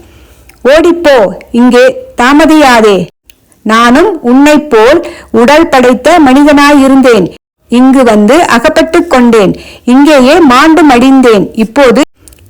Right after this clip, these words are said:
எலும்புக்கூடாக கிடக்கிறேன். ஓடிப்போ" என்று அது நம்மை எச்சரிக்கிறது. இங்கிருந்து உடனே தப்பிச் சென்றோமோ பிழைத்தோம், இல்லாவிட்டால் அதோ கதிதான் அந்த மனிதனுக்கு ஏற்பட்ட கதிதான்.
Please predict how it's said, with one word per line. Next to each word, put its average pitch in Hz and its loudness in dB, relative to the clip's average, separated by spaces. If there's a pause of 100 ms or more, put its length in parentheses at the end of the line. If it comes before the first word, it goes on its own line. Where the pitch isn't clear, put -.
எலும்புக்கூடாக 254 0
கிடக்கிறேன். 285 0
ஓடிப்போ" 269 0 (400)
என்று 220 0
அது 233 0
நம்மை 214 0
எச்சரிக்கிறது. 233 0 (260)
இங்கிருந்து 285 0
உடனே 285 0
தப்பிச் 320 -2
சென்றோமோ 254 0
பிழைத்தோம், 254 0 (280)
இல்லாவிட்டால் 262 0 (160)
அதோ 269 0
கதிதான் 247 0
அந்த 214 0
மனிதனுக்கு 269 0
ஏற்பட்ட 233 0
கதிதான். 220 0